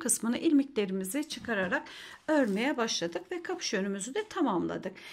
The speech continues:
En son olarak kenardaki görmüş olduğumuz şu beyaz ipimizle, e, kenarlarımızı bir sıra dolaştık ve bir sıra yeterli oldu. Tamamladık. Boynumuza da kordonumuzu ördükten sonra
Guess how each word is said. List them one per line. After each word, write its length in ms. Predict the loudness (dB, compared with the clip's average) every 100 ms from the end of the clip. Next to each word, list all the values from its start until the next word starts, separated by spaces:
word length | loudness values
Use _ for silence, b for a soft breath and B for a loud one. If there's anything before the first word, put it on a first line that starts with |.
| B B
En 220 | -2 0
son 480 | -2 -2 0 2 2
olarak 520 | 2 0 2 0 -2
kenardaki 720 | -6 4 4 4 0 -2 -4 2
görmüş 420 | 2 2 0 0
olduğumuz 580 | -2 0 -2 0 -2 -2
şu 160 | -6 -6
beyaz 600 | -2 0 2 2 2 0
ipimizle, 800 | -2 -2 0 0 0 0 -2 -2 B B B B
e, 220 | -4 -4 -4
kenarlarımızı 1080 | -2 2 2 2 0 0 0 0 0 -2 B B B 4
bir 160 | 4
sıra 440 | 4 0 -2 -2 -4 _ _
dolaştık 640 | 0 2 0 -2 -6 -6 -4
ve 120 | -2
bir 120 | 0
sıra 240 | -2 -2 -2
yeterli 600 | -2 -4 -2 -2 0 0
oldu. 480 | -2 -4 -4 -8 -10 _ -4
Tamamladık. 600 | 4 4 4 2 -2 -10 B B B B
Boynumuza 640 | 2 6 6 6 2 -2
da 160 | -2 -6
kordonumuzu 640 | 2 6 6 6 2 -2 0
ördükten 580 | 0 2 0 -2 0 0
sonra 560 | 0 0 0 0 -2